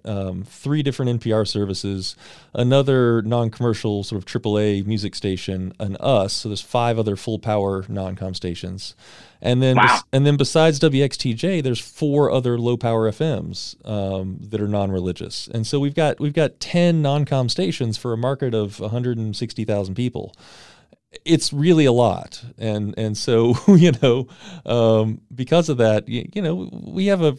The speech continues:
Speaker 1: a fairly cordial relationship with a number of those stations, but, but still, it's, it's not as if you just sort of drop this thing and it's like, "Oh my God, this is the first time we've ever heard this kind of stuff." I mean, you know, people have heard it before <laughs> because there's a lot of non-com radio in this
Speaker 2: That's
Speaker 1: town.
Speaker 2: amazing.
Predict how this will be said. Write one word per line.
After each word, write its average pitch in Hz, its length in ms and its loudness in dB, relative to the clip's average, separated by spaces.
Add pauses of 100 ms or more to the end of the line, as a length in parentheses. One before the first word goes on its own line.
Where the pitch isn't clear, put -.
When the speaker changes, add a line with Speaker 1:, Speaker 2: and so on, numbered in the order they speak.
Speaker 1:
a 123 40 -6
fairly 147 320 0
cordial 117 360 2
relationship 107 560 0
with 104 100 -6
a 101 40 -2
number 131 240 0
of 101 60 0
those 95 140 -4
stations, 117 420 -6
but, 113 320 0
but 113 200 -2
still, 107 400 2
it's, - 260 -6 (460)
it's - 180 -4
not 160 160 4
as 123 140 2
if 131 160 0
you 123 80 -4
just 113 160 -2
sort 117 80 -2
of 98 80 -2
drop 117 260 2
this 107 200 -4
thing 110 280 0
and 101 100 -4
it's 92 120 -10
like, 95 240 -4
"Oh 175 180 0
my 156 80 0
God, 175 160 0
this 180 140 0
is 175 60 0
the 165 100 -2
first 190 260 -2
time 180 220 2
we've 175 140 4
ever 180 180 2
heard 208 180 2
this 180 140 0
kind 180 100 2
of 147 60 2
stuff." 180 100 -2
I 147 40 0
mean, 143 100 2
you 131 60 0
know, 117 40 -4
people 117 220 2
have 104 40 -2
heard 151 140 8
it 95 60 2
before 87 320 -4
<laughs> 104 100 -2
because 147 320 2
there's 147 160 4
a 143 60 2
lot 123 240 2
of 101 100 -2
non-com 101 400 -2
radio 113 240 0
in 98 80 -4
this 98 80 2
Speaker 2:
That's - 120 0
Speaker 1:
town. 110 100 2
Speaker 2:
amazing. 101 500 0